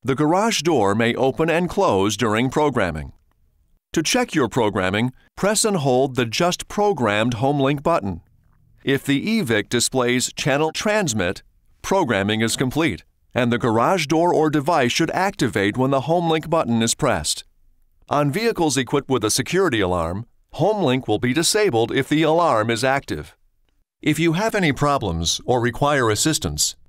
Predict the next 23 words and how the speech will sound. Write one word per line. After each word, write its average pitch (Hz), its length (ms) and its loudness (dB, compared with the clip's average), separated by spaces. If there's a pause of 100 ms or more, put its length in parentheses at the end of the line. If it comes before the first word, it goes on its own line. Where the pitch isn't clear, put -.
(120)
please 196 320 -2
call 127 320 0
toll-free 151 760 -2 (200)
one 120 420 0
eight 180 220 -2
hundred 101 400 0
three 156 240 0
five 156 320 0
five 95 440 0
three 160 280 -2
five 139 400 0
one 131 200 2
five 87 480 -4 (160)
or 135 220 2
on 143 100 2
the 151 140 0
internet 113 480 0 (240)
at 120 160 0
homelink 151 540 0
dot 110 260 0
com 117 480 0
for 131 240 0
information 139 640 0